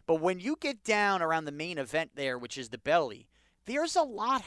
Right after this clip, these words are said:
happening there. It's a lot going on, um, and it begins to take over a bit, but he buries it well, as I said, in many sweatshirts and many warm-ups. He, uh, he knows how to play the game. I'll give him that. He knows how to play the wardrobe game.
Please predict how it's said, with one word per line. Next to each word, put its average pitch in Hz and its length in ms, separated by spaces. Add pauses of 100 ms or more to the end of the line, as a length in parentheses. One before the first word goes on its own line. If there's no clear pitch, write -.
(120)
happening 214 520
there. 98 260
It's - 180
a 190 60
lot 202 580
going 233 280
on, 226 480 (420)
um, 180 320 (100)
and 202 120
it - 80
begins 220 400
to 254 100
take 226 280
over 320 200
a 208 40
bit, 196 220
but 190 100
he 170 100 (140)
buries 240 400
it 247 140
well, 240 500
as 170 120
I 185 40
said, 208 240
in 147 240
many 208 240
sweatshirts 180 720
and 156 220
many 156 240
warm-ups. 135 520 (220)
He, 220 180 (140)
uh, 202 120
he 226 120
knows 330 140
how 349 60
to 320 60
play 330 160
the 320 80
game. 302 280
I'll 131 60
give 196 120
him 240 60
that. 196 200
He 135 80
knows 208 280
how - 60
to 226 60
play 220 160
the 196 80
wardrobe 156 520
game. - 120